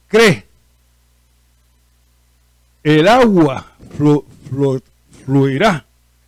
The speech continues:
en su vida como ríos de agua viva. El Espíritu Santo nos quiere llenar a nosotros con una vida sobreabundante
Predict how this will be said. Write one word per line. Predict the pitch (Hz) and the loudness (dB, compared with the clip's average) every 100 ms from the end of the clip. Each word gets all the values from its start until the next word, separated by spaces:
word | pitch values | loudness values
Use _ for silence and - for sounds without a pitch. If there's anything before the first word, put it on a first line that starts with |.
| _ - | _ -2
en | 170 | -2
su | - - 147 | 0 0 2
vida | 180 180 120 - _ _ _ _ _ _ _ _ _ _ _ _ _ _ | 2 0 -4 -12 _ _ _ _ _ _ _ _ _ _ _ _ _ _
como | 143 139 127 | -6 -4 -2
ríos | 160 180 165 | 2 0 0
de | 165 | -2
agua | 165 151 | 0 0
viva. | 135 113 - _ _ _ _ _ _ _ _ _ _ _ _ - | -2 -4 -12 _ _ _ _ _ _ _ _ _ _ _ _ -6
El | 175 | -2
Espíritu | 170 - 240 285 277 | -2 0 -2 0 -2
Santo | 277 294 262 240 | -2 -2 0 -2
nos | 226 | -2
quiere | 240 269 | -2 0
llenar | 254 254 269 269 | 2 0 0 -2
a | |
nosotros | 254 226 269 285 220 135 - _ _ _ _ _ _ _ _ _ _ _ _ _ _ _ _ _ _ _ _ _ _ _ _ _ _ _ | -4 -2 0 0 -2 -10 -14 _ _ _ _ _ _ _ _ _ _ _ _ _ _ _ _ _ _ _ _ _ _ _ _ _ _ _
con | 202 | 0
una | 240 277 277 | 2 2 0
vida | 277 233 | 2 0
sobreabundante | - 240 220 202 196 190 170 156 269 320 208 - 131 | 2 2 2 2 0 2 0 0 0 0 0 -4 -12